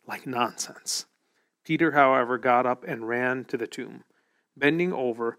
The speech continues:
he saw the strips of linen lying by them, and he went away wondering to himself what had happened. Well, good morning.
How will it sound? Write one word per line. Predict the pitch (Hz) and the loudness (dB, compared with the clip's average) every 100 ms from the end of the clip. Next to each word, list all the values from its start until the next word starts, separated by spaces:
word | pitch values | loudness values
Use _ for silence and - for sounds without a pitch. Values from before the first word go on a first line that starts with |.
| _ | _
he | - | -8
saw | 135 139 123 | -2 2 2
the | 120 | 2
strips | - - 165 170 | -2 0 0 0
of | 165 127 | -2 0
linen | 131 127 123 | 0 0 -2
lying | 123 123 131 127 | 2 2 2 0
by | 107 104 107 | -6 -12 -12
them, | 117 110 _ _ - _ | -16 -20 _ _ -20 _
and | 120 | -14
he | 110 | -10
went | 117 127 147 | -4 -2 -2
away | 160 131 123 110 | 0 2 2 0
wondering | 104 127 139 143 143 | -2 -4 0 0 0
to | 131 127 | -2 -8
himself | 123 107 131 110 80 - - _ _ _ _ | -8 -6 -6 -6 -8 -18 -20 _ _ _ _
what | 120 123 123 _ _ - | -6 -4 -4 _ _ -12
had | 127 104 | -10 -10
happened. | - - - - _ _ _ _ _ _ _ _ _ _ _ _ _ _ _ _ _ _ _ _ _ _ _ _ _ - | -12 -16 -18 -20 _ _ _ _ _ _ _ _ _ _ _ _ _ _ _ _ _ _ _ _ _ _ _ _ _ 10
Well, | 156 156 226 | 10 10 4
good | 147 139 | 0 2
morning. | 135 147 170 180 185 185 | 0 2 4 4 2 0